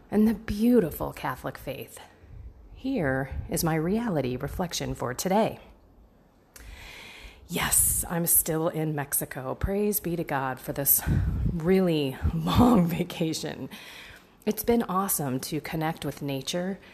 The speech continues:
see the awesomeness of God with the surf and the ocean, spend some time with my husband,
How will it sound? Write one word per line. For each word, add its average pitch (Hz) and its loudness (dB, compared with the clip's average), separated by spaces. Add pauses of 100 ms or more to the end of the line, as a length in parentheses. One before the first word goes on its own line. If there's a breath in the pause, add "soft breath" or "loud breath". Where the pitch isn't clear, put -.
(380 loud breath)
see 208 4
the 131 -2 (800 soft breath)
awesomeness 202 2
of 175 -8
God 160 -4
with 151 -8
the 165 -4
surf 175 2
and 139 -4
the 120 -6
ocean, 196 0 (320 loud breath)
spend 214 2
some 175 0
time 170 0
with - -2
my 131 -4
husband, 196 0